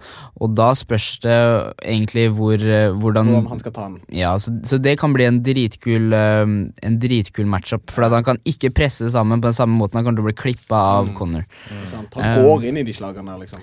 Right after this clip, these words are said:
Speaker 2: Ja.
Speaker 1: så det er en, det er en matchup som må skje etter hvert,
Speaker 2: Ah,
Speaker 1: altså.
Speaker 2: fuck, ass. Det var noen som fortalte meg her om dagen at, ehm,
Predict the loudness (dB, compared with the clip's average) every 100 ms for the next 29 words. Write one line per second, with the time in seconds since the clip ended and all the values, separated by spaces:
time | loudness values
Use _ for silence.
0 | -14 -6 -2 2 4 4 4 2 0 -2
1 | 0 0 0 -2 -6 -8 -6 -4 -4 -6
2 | -6 -8 -8 -8 -8 -10 -10 -14 -20 -20
3 | -20 -20 -20 -20 -6 -2 -2 -2 -4 -6
4 | -6 -6 -6 -6 -6 -6 -8 -8 -8 -12
5 | -12 -10 -8 -8 -12